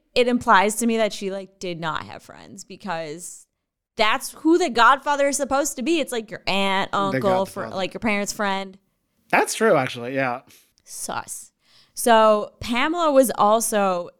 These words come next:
Speaker 1: she was, like, date long, she was dating this other doctor,
Speaker 2: Who's the father of
Speaker 1: Michael
Speaker 2: Cald-, Calder.
Speaker 1: Weiss,
Speaker 2: Yeah.
Speaker 1: yes, who's, who was her son's father.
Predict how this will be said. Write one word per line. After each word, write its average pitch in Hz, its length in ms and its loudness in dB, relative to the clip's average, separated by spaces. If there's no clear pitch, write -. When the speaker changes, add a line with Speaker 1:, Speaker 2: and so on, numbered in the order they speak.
Speaker 1:
she - 200 -6
was, 240 160 0
like, 196 320 -8
date 214 300 -2
long, 302 380 -2
she - 120 -10
was 262 100 -4
dating 311 420 -2
this 277 180 -2
other 214 320 2
doctor, 170 760 -2
Speaker 2:
Who's 160 160 -2
the 143 60 -2
father 147 260 4
of 131 60 0
Speaker 1:
Michael 175 80 0
Speaker 2:
Cald-, 165 360 -8
Calder. 120 200 -16
Speaker 1:
Weiss, 165 580 2
Speaker 2:
Yeah. 156 220 -2
Speaker 1:
yes, 190 160 -10
who's, 196 260 -18
who 202 120 -14
was 190 160 -8
her 196 80 -8
son's 202 320 -4
father. 156 520 -2